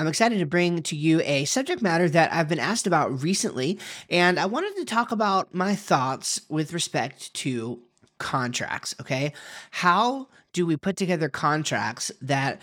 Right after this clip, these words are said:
secure our, uh, time investment in a subscription web design business, and how do we make sure that we know,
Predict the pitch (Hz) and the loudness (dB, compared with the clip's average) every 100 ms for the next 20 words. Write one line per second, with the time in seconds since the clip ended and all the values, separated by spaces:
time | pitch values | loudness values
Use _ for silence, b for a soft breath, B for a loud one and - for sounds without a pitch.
0 | B - - - 147 - 160 143 165 226 | B -6 -2 -2 -4 -2 0 2 2 -2
1 | - _ _ _ _ - - - 151 180 | -4 _ _ _ _ -20 -2 6 8 8
2 | 226 320 311 b b - 151 143 139 - | 4 2 -6 b b -4 0 0 0 -2
3 | 185 190 202 208 160 143 139 - 147 196 | 4 6 6 4 2 0 0 0 -2 -4
4 | - B B _ 147 135 160 170 b - | -6 B B _ -2 0 -2 -4 b -6
5 | 139 143 131 - 156 - 147 143 139 139 | -4 -2 -4 -2 -2 0 0 0 -2 -2
6 | 135 131 131 127 127 131 175 - 156 202 | -2 -2 -4 -6 -6 -6 -6 -4 -2 0
7 | - 170 160 180 175 165 165 - 135 170 | -2 0 2 2 2 0 -2 -4 -2 0
8 | 160 151 170 156 147 151 | 0 0 -2 -2 -2 -6